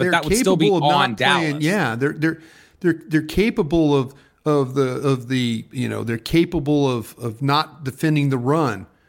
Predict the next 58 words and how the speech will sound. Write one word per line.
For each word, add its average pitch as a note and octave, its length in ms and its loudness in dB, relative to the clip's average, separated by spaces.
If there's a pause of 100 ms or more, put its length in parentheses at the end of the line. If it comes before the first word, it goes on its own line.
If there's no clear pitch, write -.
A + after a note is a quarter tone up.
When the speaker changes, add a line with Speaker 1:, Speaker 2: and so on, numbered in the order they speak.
(140)
Speaker 1:
They're C3+ 100 -2
capable D#3 580 0
of C3+ 140 -2
giving C#3+ 260 2
up C3 180 -2
big C3+ 240 -2
plays. C3+ 640 -4 (460)
They're C#3 160 0
Speaker 2:
Yeah, - 80 -4
Speaker 1:
capable E3+ 380 4
Speaker 2:
Gr- D#3+ 40 4
Speaker 1:
of C3+ 120 -2
getting D3+ 280 2
outcoached. D3 920 -4 (280)
Speaker 2:
Sure, A3+ 300 2
Speaker 1:
You B2+ 60 -2
know? C3 80 0
Speaker 2:
Buffalo G#3+ 320 4
was, F#3+ 160 4
Buffalo G3+ 400 0
was F#3 160 2
six - 240 -2
and C#3 120 -4
six - 540 -6
when, B2 220 0
when C3 160 2
they're A#2+ 240 0
seven B2+ 340 -4
and A2+ 100 -4
six - 220 -4
when A#2 120 0
they, A2 80 0
when A2 140 -2
they G#2+ 80 0
played G#2+ 260 -4
Dallas, F#2+ 340 -2
and, G#2+ 100 -6
and G#2+ 180 -4
Speaker 1:
Sure. - 0 -
Speaker 2:
they, G#2+ 180 0
they G#2+ 140 -2
really G2+ 240 -2
handled F2+ 220 -6
them. E2 100 -20 (360)
Heading F3+ 320 2
Speaker 1:
It's F3 100 2
Speaker 2:
into A3+ 100 0
Speaker 1:
just, B2 100 0
Speaker 2:
that - 40 -2
game, D3+ 160 2
Speaker 1:
it's B2 120 0
just - 20 -
Speaker 2:
if - 20 -16
Speaker 1:
funny. D#3+ 160 0
I E3 80 -2
mean, E3+ 240 2
hey, D#3+ 240 0
I'm, D#3+ 420 -4